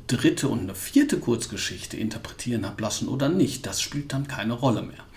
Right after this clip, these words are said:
In Geschichte oder in einem anderen Fach bin ich sogar noch etwas freier. Das kann ich in Deutsch zum Beispiel aber auch als Beispiel nehmen, wenn ich eine Grammatik, ähm, Einheit mache.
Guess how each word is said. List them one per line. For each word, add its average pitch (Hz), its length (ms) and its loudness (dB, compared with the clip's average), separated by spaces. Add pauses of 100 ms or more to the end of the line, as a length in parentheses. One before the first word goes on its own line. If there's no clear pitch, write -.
(220)
In 139 120 12
Geschichte 190 640 4 (680)
oder 113 160 2
in 107 80 2
einem 120 120 4
anderen 139 360 8
Fach - 240 -2 (320)
bin 147 160 8
ich 139 160 2
sogar 143 280 2
noch 165 500 4
etwas 117 360 0
freier. - 400 -4 (540)
Das - 160 -2
kann 113 180 2
ich 117 120 2
in - 120 2
Deutsch 107 300 0
zum - 160 6
Beispiel 127 400 2
aber 117 220 0
auch 113 180 -4
als 117 160 -6
Beispiel 117 340 0
nehmen, 120 180 6
wenn 123 120 2
ich 123 120 -4
eine 131 100 2
Grammatik, 147 560 2 (260)
ähm, 110 440 2
Einheit 107 520 0
mache. - 240 -10